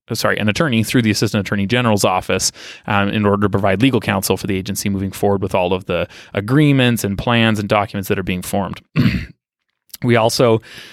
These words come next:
just launched, <clears throat> excuse me, we also just posted, uh, a branding request for proposal, um, with the state, um, to solicit companies to, uh, submit bids in order to help us with forming our branding,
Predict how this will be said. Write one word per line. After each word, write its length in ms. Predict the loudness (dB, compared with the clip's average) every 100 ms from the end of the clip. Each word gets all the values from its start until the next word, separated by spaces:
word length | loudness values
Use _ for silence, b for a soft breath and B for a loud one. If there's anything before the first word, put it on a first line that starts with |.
| B
just 380 | -2 2 2 2
launched, 540 | 2 2 2 0 -6 -10
<clears throat> 80 | _
excuse 640 | 0 2 2 -2 -4 -2 0
me, 120 | -4
we 140 | 0 2
also 160 | 2
just 180 | -2 -4
posted, 580 | 0 0 0 -2 -2 -2 B B B -2
uh, 280 | 2 2 0
a 100 | -2
branding 720 | 2 2 4 2 2 0 -2 -4 -2
request 460 | -2 0 0 0
for 100 | -2
proposal, 720 | 0 2 4 4 4 2 2 -2
um, 200 | -4 -2
with 120 | -2
the 80 | 0
state, 480 | 0 0 -2 -4 -8
um, 220 | -6 -4 -4
to 100 | -2
solicit 580 | 0 0 0 2 0 0
companies 480 | -2 0 2 0
to, 320 | 0 2 2 0 B B B B
uh, 140 | -4 0
submit 340 | 0 0 0
bids 420 | 2 2 2 -2
in 200 | -2 0
order 180 | 2 0
to 100 | 0
help 220 | 0 2
us 140 | 0 0
with 100 | -2
forming 460 | 0 0 0 0
our 180 | 0 0
branding, 400 | 2 2 0 -4